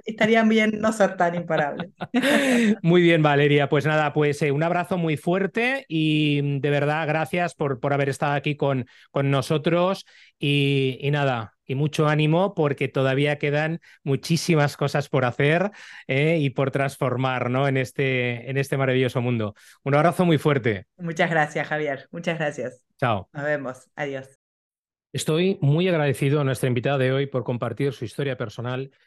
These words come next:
Speaker 2: y las experiencias que la han llevado hasta aquí y que estoy convencido de que le llevarán todavía más lejos. Si te ha gustado el episodio, compártelo. Sigue nuestro podcast y suscríbete en Spotify y iTunes. Cualifícanos con la elección de cinco estrellas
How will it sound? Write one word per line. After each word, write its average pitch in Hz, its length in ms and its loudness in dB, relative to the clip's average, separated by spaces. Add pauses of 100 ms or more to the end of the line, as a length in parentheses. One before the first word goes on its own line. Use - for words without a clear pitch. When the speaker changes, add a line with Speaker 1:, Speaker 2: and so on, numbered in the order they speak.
(120)
Speaker 2:
y 139 100 -12
las 127 180 -8
experiencias 147 580 -6
que 147 80 -8
la 135 60 -4
han 139 80 -4
llevado 143 240 -4
hasta 123 180 -10
aquí 139 400 -10
y 156 140 -10
que 139 100 -8
estoy 143 220 -8
convencido 143 680 -6 (300)
de 143 80 -10
que 135 100 -10
le 131 100 -4
llevarán 127 360 -4
todavía 127 400 -6
más 123 320 -8
lejos. 117 480 -12 (320)
Si - 220 -8
te 139 100 -2
ha 165 40 0
gustado 151 340 0
el 165 80 -2
episodio, 147 720 -4
compártelo. 135 760 -4 (360)
Sigue 151 300 -6
nuestro 131 340 -8
podcast 156 600 -6
y - 140 -12
suscríbete 143 880 -4
en 120 160 -12
Spotify 165 720 -4 (320)
y 131 100 -6
iTunes. 123 640 -8 (220)
Cualifícanos 160 800 -4
con 147 140 -4
la 135 40 -2
elección 127 340 -4
de 143 100 -6
cinco 175 240 -6
estrellas 131 560 -6